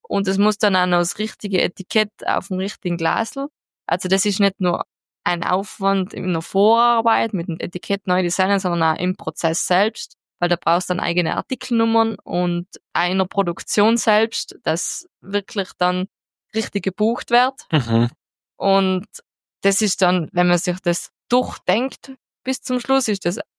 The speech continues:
Speaker 1: schon nur, nur die Kennzeichnung ein Heidenaufwand. Und genau, die Ländersprachen müssen dann auch noch angegeben werden. Also die Etiketten sind ja auch nicht, man hat ja keinen Beipackzettel zu einem Honigglas, sondern es ist ja wirklich ein Platzthema.
Speaker 2: Noch nicht,
Speaker 1: <laughs>
Speaker 2: aber wenn ich das so höre, was da alles noch kommt,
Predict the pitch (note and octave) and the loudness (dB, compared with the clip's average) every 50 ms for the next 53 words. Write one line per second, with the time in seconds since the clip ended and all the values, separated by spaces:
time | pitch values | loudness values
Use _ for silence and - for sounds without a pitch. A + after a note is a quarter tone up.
0 | _ - - G#3+ G#3 G3+ G3+ G3+ G3 F#3+ F#3+ G3+ G3+ G3 F#3+ - - - - F3+ | _ -2 2 4 4 6 6 6 4 4 4 4 4 4 2 0 -4 -8 -8 -8
1 | - - G#3 G#3+ A3+ - - E3 D#3+ D#3+ - - E3+ E3 D#3 - D2+ - E3+ F3+ | -2 0 0 0 0 0 0 0 0 0 -2 -4 -4 -4 -4 -4 -4 -4 -4 -4
2 | F3 F#3+ E3+ F3 F#3+ F#3+ F#3 - F3+ G3 G#3 - - A#3 A#3 B3 - - _ _ | -4 -2 -2 -2 -2 -2 0 0 0 -2 -2 0 0 0 0 0 -4 -8 _ _
3 | _ _ _ - - G#3 G#3 G#3 G#3 G#3 G3+ G3+ G3 F#3+ - _ - - _ _ | _ _ _ 0 2 4 4 4 4 2 2 0 -2 -4 -6 _ -20 -20 _ _
4 | _ - F#3+ F3+ F3+ F3 E3+ D#3+ - - - F#3+ G#3 A#3 C#4 - - - - - | _ -2 0 2 2 2 0 0 -2 0 0 2 2 0 0 0 0 0 0 0
5 | C4 - A#3 G3+ F#3+ G3 - F3+ E3 D#3+ - F3 F3 G3 G3+ G#3 A3+ G#3 G3+ G3+ | 0 0 0 -2 0 0 0 0 0 0 0 0 2 2 2 2 2 2 2 0
6 | G3+ G3+ G#3 G#3 G#3 G3+ G3+ G#3 G#3 G#3 G3+ F3+ F3 - F3 E3 E3+ F#3 - F#3 | 0 0 0 0 0 2 2 2 2 2 2 -2 -2 -2 -4 -4 -4 -4 -6 -4
7 | - - F#3+ - - F#3 F3+ - F#3 F3 F3+ F3 E3+ - - - - - - F3 | -2 -2 -2 0 -2 -4 -2 -2 0 0 0 0 0 -2 -6 -6 -6 -4 -2 -2
8 | F3 F3 - _ - - - F#3+ F3+ F3 F#3 F#3 F3+ - F3+ - - F3 E3 - | -2 -4 -4 _ -14 -10 -4 -2 0 2 2 2 0 0 -2 -2 -2 -2 -2 -2
9 | F#3+ G#3 - F#3+ E3+ - - - F3 - F3 E3+ - - F3+ F3 F#3+ F#3+ F#3 G3 | -4 -4 -4 -4 -6 -6 -6 -6 -4 -4 -4 -4 -2 0 0 2 4 4 4 4
10 | G3+ F#3+ - - F#3+ F#3+ F#3+ - - F3 E3+ E3+ E3 F3+ - - G3 - - F3 | 2 2 2 0 0 0 0 0 -2 0 0 0 -2 -4 -6 -8 -10 -8 -6 -6
11 | - - F3 E3 E3 E3 E3 F3 - - F3+ - - F3 - - F#3+ G#3 B3 - | -4 -2 0 0 0 0 -2 -6 -8 -10 -10 -8 -8 -8 -8 -4 -2 -2 -2 0
12 | - - - - - F#3 F3 F#3 F#3 G3 A#3+ A#3 - - - D#3 D#3 D#3+ D#3 D#3+ | -2 -6 -4 0 2 4 4 4 4 4 2 0 -2 -2 2 2 4 4 4 4
13 | E3+ F3+ G#3 G#3 - - - A3 G#3 A3 A3+ - D#3 D3 D#3+ F3 E3 E3 E3+ E3+ | 2 2 2 2 -2 -4 -4 -4 -4 -2 0 2 2 4 4 2 2 2 2 2
14 | F3+ F3+ - F#3 F3+ F3 - F3 D#3+ D#3+ D#3+ D#3 E3+ F#3+ F#3 E3+ F3 - - - | 0 0 2 0 0 0 2 2 2 4 4 4 4 4 2 0 0 0 0 2
15 | D#3+ D#3 D3+ D#3 D#3 E3 - F3 E3 - - - D3 C#3+ E3 G3 G#3 - | 4 4 4 4 2 0 0 0 0 -2 0 0 0 2 2 0 -2 -4